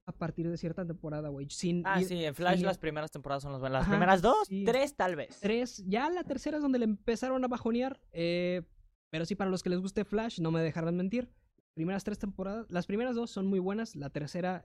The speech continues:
Speaker 1: es chida, pero le empieza ahí a temblar un poquito en la calidad y luego se va a la verga. Pero muy a la verga.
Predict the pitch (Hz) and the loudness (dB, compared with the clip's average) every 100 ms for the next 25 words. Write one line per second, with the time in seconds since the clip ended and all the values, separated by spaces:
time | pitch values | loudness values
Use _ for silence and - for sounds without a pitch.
0 | - - 180 - 226 240 247 247 247 175 | -14 -10 -8 -4 -2 0 0 -2 -2 -2
1 | 156 147 165 175 - 180 180 175 151 - | -2 -2 -4 -6 -4 -6 -4 -4 -8 -10
2 | _ _ - 160 175 185 202 185 180 - | _ _ -8 -6 -6 -6 -6 -6 -6 -10
3 | 196 196 196 190 196 226 247 - - _ | -8 -6 -6 -4 -2 -2 -6 -14 -20 _
4 | _ _ 170 196 214 247 233 175 156 147 | _ _ -6 -4 -2 -2 -2 -2 -4 -6
5 | - - - - - - _ _ _ 302 | -10 -12 -12 -14 -18 -20 _ _ _ 2
6 | 339 427 508 554 302 202 165 135 - | 2 2 6 6 6 4 4 0 -8